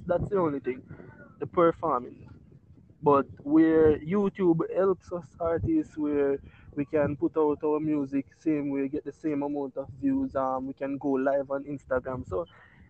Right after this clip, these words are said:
we're, we're managing, you understand? Managing, but, and we still do our promoting a-,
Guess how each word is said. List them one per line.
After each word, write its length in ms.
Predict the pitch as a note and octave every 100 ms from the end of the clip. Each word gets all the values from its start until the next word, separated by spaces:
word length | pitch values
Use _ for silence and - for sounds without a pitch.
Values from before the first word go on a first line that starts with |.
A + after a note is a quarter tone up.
| _
we're, 200 | - -
we're 280 | - A#3+ B3
managing, 580 | A3+ A#3 A3 F3 C#3 C3+
you 80 | -
understand? 520 | F#3 A3 - A3 A3+ A3+ - - - -
Managing, 520 | F3+ E3 D3 D3 C3
but, 180 | C#3+ D#3
and 160 | E3 E3
we 60 |
still 280 | F3 - F3+
do 160 | E3 E3+
our 140 | E3+
promoting 580 | D#3+ F#3 E3+ D3 C3+ C3+
a-, 120 | B2+